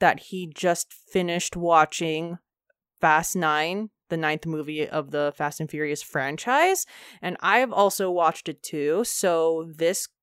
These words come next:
episode goes immediately into a spoiler cast. And if you don't want to listen to spoilers of Fast Nine, uh,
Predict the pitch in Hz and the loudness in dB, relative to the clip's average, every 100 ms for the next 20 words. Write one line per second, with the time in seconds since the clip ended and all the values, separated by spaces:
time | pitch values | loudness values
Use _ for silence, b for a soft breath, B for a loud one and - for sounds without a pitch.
0 | _ _ _ 170 - - 190 175 151 175 | _ _ _ -2 -2 -2 2 0 0 0
1 | 165 - 165 160 165 185 190 185 196 196 | 0 -2 -6 -6 -6 -2 -2 -2 -4 -4
2 | 208 b b b - 170 165 175 160 165 | -6 b b b -10 -8 -6 -4 -2 -2
3 | 160 - 175 170 180 - - 415 381 254 | -2 -2 -6 -4 -4 -4 0 2 2 0
4 | 147 135 - - - - - 196 190 185 | 0 -2 -2 -8 -10 -14 -4 2 4 4
5 | 185 - 180 - 196 202 190 185 202 180 | 0 -2 -6 -6 -10 -4 0 2 0 0
6 | 175 156 - 196 180 175 175 180 B B | -2 -2 -2 0 2 0 -2 -4 B B
7 | B 165 170 - 196 196 196 196 180 - | B 0 0 0 -2 -2 -2 -2 0 -2
8 | - 165 151 160 175 202 254 240 - 170 | 2 2 2 2 2 4 2 0 2 4
9 | 160 160 160 151 - _ _ _ _ - | 6 6 4 -2 -20 _ _ _ _ 2
10 | 156 156 - - 175 147 151 196 254 - | 6 6 2 -4 -2 0 0 -2 -2 0
11 | 170 151 | 2 2